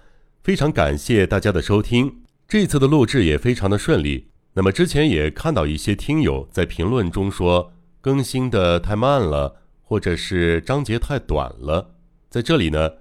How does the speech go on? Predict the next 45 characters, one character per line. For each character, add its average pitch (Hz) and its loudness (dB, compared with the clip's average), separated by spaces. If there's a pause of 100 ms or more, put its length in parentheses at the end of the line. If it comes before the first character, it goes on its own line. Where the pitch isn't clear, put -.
(180)
首 - -2
先 127 0
要 123 4
跟 113 0
大 110 2
家 107 2
说 120 -2
一 113 -2
声 127 -4
抱 120 0
歉。 104 -2 (380)
实 - -6
际 95 -4
上， 73 -4 (380)
每 101 2
天 165 2
我 107 4
都 117 0
会 80 2
尽 160 0
量 127 2
的 76 -2
抽 87 -4
出 95 -6
时 - -4
间 110 0
去 95 -4
录 85 0
制， - -6 (260)
来 82 -2
保 73 -2
持 85 -6
这 80 -6
个 73 -4
更 123 -4
新 135 -4
的 82 0
节 71 -6
奏。 - -6 (720)
那 90 -2
么 85 2
在 85 -2
今 123 0
后 117 0
呢， 71 -2